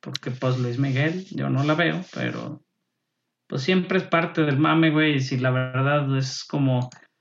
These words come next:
lo hace bien Netflix en ese caso, güey, porque la saca un domingo a la noche, entonces, pues, la gente se pone a verla y hay mucho Twitter, hay mucho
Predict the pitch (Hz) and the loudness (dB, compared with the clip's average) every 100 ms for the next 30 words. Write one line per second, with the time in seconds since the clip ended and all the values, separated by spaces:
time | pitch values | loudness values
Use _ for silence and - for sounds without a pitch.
0 | _ _ - - 151 175 - 185 170 180 | _ _ -14 0 4 6 6 4 6 6
1 | 180 165 180 160 170 202 196 190 214 202 | 6 4 2 4 4 4 2 2 2 2
2 | 208 208 196 165 185 160 170 180 185 180 | 2 0 0 0 2 2 0 0 2 2
3 | 170 165 180 190 180 170 160 165 151 147 | 4 4 2 2 0 0 -2 -4 -2 -4
4 | 127 - 120 120 127 123 - 147 139 151 | -4 -6 -8 -6 -4 -4 -8 -8 -4 -2
5 | 170 180 170 160 151 143 123 120 123 127 | 0 0 0 0 0 0 -2 -2 -2 -4
6 | 139 131 156 156 160 143 135 131 117 117 | -6 -2 0 0 -2 -4 -2 -2 -4 -6
7 | 127 - 131 127 | -6 -4 -4 -6